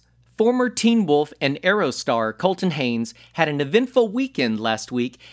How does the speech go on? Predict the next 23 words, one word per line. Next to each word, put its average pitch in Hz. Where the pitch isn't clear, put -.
as 165
he 180
announced 220
that 147
he 233
and 170
boyfriend 147
Jeff 190
Leatham 160
got 139
engaged. 143
Haynes 240
posted 180
a 151
photo 156
on 131
his 123
Instagram 135
account 110
featuring 220
the 196
couple 151
kissing 127